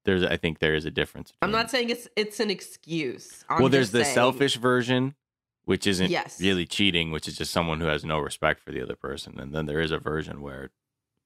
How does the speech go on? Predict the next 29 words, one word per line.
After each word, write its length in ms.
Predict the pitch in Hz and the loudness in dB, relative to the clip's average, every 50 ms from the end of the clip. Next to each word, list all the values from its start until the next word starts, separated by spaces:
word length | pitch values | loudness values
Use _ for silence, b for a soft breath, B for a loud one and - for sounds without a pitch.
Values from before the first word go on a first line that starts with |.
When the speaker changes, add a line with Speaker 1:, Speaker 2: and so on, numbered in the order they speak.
| _ _ _ | _ _ _
Speaker 1:
things 320 | - 95 90 85 80 - - | 2 2 4 2 2 -2 -4
can 320 | - 80 76 78 - - - _ _ _ _ _ _ _ _ _ _ _ _ _ _ _ | -4 -4 -4 -6 -8 -14 -16 _ _ _ _ _ _ _ _ _ _ _ _ _ _ _
cause 240 | - 139 127 127 113 | 2 4 4 6 4
a 80 | 120 110 | 2 2
person 380 | - 139 135 127 - 139 131 | 4 4 2 2 2 2 2
to 80 | 127 120 | 2 2
be 320 | 120 127 127 123 120 117 | 2 2 4 4 4 4
not 240 | 104 104 101 104 92 | 4 4 4 4 4
very 160 | 95 98 92 | 4 4 4
honest 320 | 85 85 82 82 82 - - | 4 2 0 -2 -2 -4 -4
with 120 | 85 80 | -2 0
themselves 680 | 90 95 92 - - 139 135 135 131 135 135 117 - 98 | 0 0 2 2 2 4 4 4 4 2 0 0 -2 -2
or 180 | 87 85 82 | 0 0 0
the 80 | 78 156 | -2 -2
partner, 460 | - 92 85 80 - - 76 76 76 | 0 0 0 0 0 -4 -6 -6 -6
and 180 | 73 71 64 60 | -6 -8 -8 -8
then 300 | 60 58 55 55 52 - _ _ _ _ _ _ _ _ | -8 -8 -8 -10 -12 -16 _ _ _ _ _ _ _ _
they 220 | 110 113 120 110 98 | 2 4 4 4 4
find, 600 | - - 92 85 80 78 78 78 78 80 80 - _ _ _ _ _ _ _ _ _ _ _ _ - | 2 0 -2 0 0 0 -2 -4 -6 -10 -12 -16 _ _ _ _ _ _ _ _ _ _ _ _ -2
uh, 400 | 85 80 78 80 78 78 78 - - _ _ _ _ _ _ _ _ _ _ _ _ _ _ _ _ | 0 0 0 0 -2 -4 -4 -6 -8 _ _ _ _ _ _ _ _ _ _ _ _ _ _ _ _
you 120 | - 95 | -2 -2
know, 260 | 87 87 85 98 104 - _ _ | 0 0 -2 -4 -8 -16 _ _
fun 180 | - 98 98 98 | 0 0 2 0
in 80 | 98 | 0
the 80 | 98 95 | -4 -4
sun, 380 | - - 113 117 92 82 82 - _ _ - | -6 -4 -4 -4 -4 -4 -8 -14 _ _ -4
as 180 | 85 82 80 | -4 -4 -2
they 160 | - 82 80 78 | -2 -2 -4 -4
say 340 | - - 80 80 78 80 | -4 -4 -4 -4 -6 -10